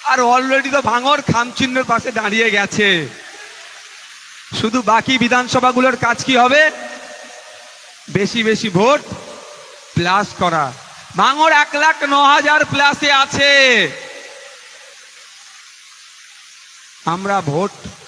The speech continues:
প্রার্থী দেওয়ার আগে পর্যন্ত মালেকবা যে কথা বলেছেন, বাস্তব কথা বলছি। আমরা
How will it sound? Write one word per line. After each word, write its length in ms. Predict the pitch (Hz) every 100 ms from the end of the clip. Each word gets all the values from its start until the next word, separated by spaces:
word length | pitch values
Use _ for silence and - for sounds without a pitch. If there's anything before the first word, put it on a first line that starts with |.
| - -
প্রার্থী 400 | 185 202 - 262
দেওয়ার 280 | 202 226 240
আগে 200 | 233 226
পর্যন্ত 580 | 233 262 196 247 208 180 135 - - - -
মালেকবা 420 | 180 247 226 277
যে 120 | 269
কথা 240 | 262 247 269
বলেছেন, 440 | 277 294 - 220
বাস্তব 400 | 175 185 - 240 202
কথা 240 | 220 220
বলছি। 440 | 196 185 160 165 127 - - - -
আমরা 440 | 180 214 262 240